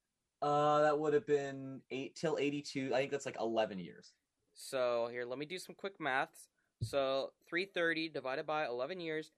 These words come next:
Speaker 2: that is at least thirty sacks a year.
Speaker 1: Yeah.
Speaker 2: Which is, uh,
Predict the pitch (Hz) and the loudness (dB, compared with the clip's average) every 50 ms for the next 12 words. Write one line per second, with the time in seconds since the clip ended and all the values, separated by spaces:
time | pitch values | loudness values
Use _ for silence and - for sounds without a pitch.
0 | - 143 139 131 123 - _ _ _ - - 127 - - 208 247 262 226 - - | -4 -4 -4 -4 -6 -10 _ _ _ -4 -4 -4 -4 -4 -4 -4 -4 -6 -4 -2
1 | - 147 135 123 113 - - 120 110 - - - 107 110 135 156 160 156 156 156 | 0 0 0 0 -2 -2 0 0 0 0 -2 -8 -6 -2 0 2 4 4 2 0
2 | _ _ _ _ _ _ _ _ _ - 151 135 110 - - _ _ _ _ _ | _ _ _ _ _ _ _ _ _ 0 2 2 2 0 -4 _ _ _ _ _
3 | _ _ _ _ _ _ - - - 117 120 117 - - 135 127 127 123 117 117 | _ _ _ _ _ _ -20 -12 -6 -6 -6 -6 -6 -4 -4 -4 -4 -4 -4 -2
4 | 117 113 113 110 107 104 | 0 0 0 0 -2 -4